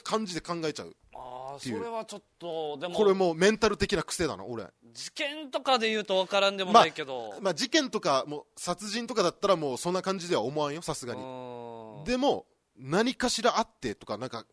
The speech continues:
Speaker 1: なんか勘ぐるというかよ。
Speaker 2: うんうんうん。
Speaker 1: そんなのがあるんだよな。うん。
Speaker 2: なん、なんかな、一応まあ、分かる。なんか、例えば仕事をさ、
Speaker 1: おう。
Speaker 2: あのー、この仕事で、
Speaker 1: うん。
Speaker 2: えー、上司と喧嘩して、
Speaker 1: うん。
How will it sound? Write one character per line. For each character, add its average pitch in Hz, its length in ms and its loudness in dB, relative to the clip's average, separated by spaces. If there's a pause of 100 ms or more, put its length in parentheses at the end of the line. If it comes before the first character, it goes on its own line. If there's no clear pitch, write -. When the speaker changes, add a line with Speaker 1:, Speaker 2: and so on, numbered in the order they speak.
(100)
Speaker 1:
な 151 80 -12
ん - 20 -10
か - 100 -20
勘 214 240 0
ぐ 208 120 -4
る 165 80 -6
と 113 100 -10
い 98 40 -10
う - 60 -14
か - 80 -16
よ。 85 220 -16
Speaker 2:
う 139 60 -14
ん - 20 -10
う - 20 -10
ん 143 40 -12
う - 20 -12
ん。 117 480 -18
Speaker 1:
そ 165 160 0
ん 208 100 0
な 202 80 2
の 151 60 0
が 110 80 -4
あ 101 60 -6
る 98 60 -16
ん 90 40 -20
だ 85 60 -20
よ 85 120 -20 (280)
な。 113 80 -14
う 101 80 -12
ん。 - 20 -10
Speaker 2:
な 302 260 -8
ん、 269 80 -14 (360)
な 233 120 -6
ん 302 120 -10
か 170 120 -4
な、 151 80 -4
一 180 140 -10
応 247 80 -2
ま 226 120 4
あ、 165 100 6
分 190 160 0
か 220 100 0
る。 214 140 -2
な 214 100 -2
ん 208 60 -6
か、 135 480 2
例 170 180 -4
え 170 40 0
ば 147 100 -2
仕 - 100 -4
事 185 640 2 (640)
を 147 120 -6
さ、 131 360 2 (160)
Speaker 1:
お 117 240 2
う。 - 40 -6
Speaker 2:
あ 131 60 -2
の 113 960 -4
ー、 - 20 -20
こ 131 100 -10
の 113 220 -8 (420)
仕 - 160 -12
事 147 260 -6
で、 185 400 4 (120)
Speaker 1:
う 165 80 -4
ん。 127 120 -4
Speaker 2:
え 135 80 -4
ー、 - 20 -2
上 190 160 -2
司 - 80 -10
と 147 80 -10
喧 180 260 -6
嘩 202 160 -2
し - 140 -10
て、 254 400 0
Speaker 1:
う 165 80 -4
ん。 117 180 -6